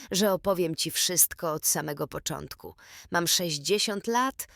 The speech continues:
rozwiedziony od piętnastu lat i mieszkam sam. Oczywiście miałem swoje prywatne momenty i osobiste przedmioty,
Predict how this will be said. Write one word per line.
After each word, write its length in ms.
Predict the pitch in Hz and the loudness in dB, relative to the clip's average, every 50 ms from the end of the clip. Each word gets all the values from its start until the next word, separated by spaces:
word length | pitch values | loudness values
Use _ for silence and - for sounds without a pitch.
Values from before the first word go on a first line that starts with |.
| - - | -14 -6
rozwiedziony 680 | - 175 185 175 151 160 175 170 165 151 185 175 170 165 | 0 2 2 2 2 2 0 -2 0 2 2 2 2 0
od 120 | 160 - - | -4 -4 -4
piętnastu 680 | - 165 156 - - 170 160 170 - - - 208 190 | -4 -6 -6 -4 -4 -4 -2 2 2 2 2 0 0
lat 440 | 202 233 262 294 302 - - - - _ - _ - - - - | 2 2 2 0 -2 -8 -12 -16 -16 _ -20 _ -20 -12 -4 0
i 80 | 240 214 | 2 2
mieszkam 420 | 196 180 165 - - 180 170 170 | 4 4 2 0 0 0 0 2
sam. 420 | - - 175 139 139 143 156 165 - _ _ _ _ _ _ - - | 2 2 2 -2 -6 -8 -12 -16 -18 _ _ _ _ _ _ -8 -2
Oczywiście 580 | - 285 - 330 254 196 165 - - - 156 | 0 0 2 2 0 0 -2 -2 0 0 0
miałem 360 | 151 156 151 151 151 147 147 160 | 0 2 2 2 2 0 2 2
swoje 360 | - - - 170 160 151 147 | 2 2 0 -2 -4 -4 -4
prywatne 520 | - - 175 156 165 160 - - 170 160 | -2 -2 -2 0 0 -2 -4 -4 -4 -2
momenty 560 | 156 156 156 160 160 160 160 165 160 - 170 | -2 -2 -2 0 0 -2 -2 -2 -4 -4 -4
i 140 | 160 156 151 | -4 -2 -2
osobiste 560 | 151 160 - 175 151 147 170 151 - - 151 | 0 0 0 0 0 -2 0 -2 0 0 -2
przedmioty, 680 | - - - 170 151 151 165 175 170 170 - - 175 160 | -2 -2 -2 -2 -2 -4 -4 -4 -4 -4 -4 -2 -4 -4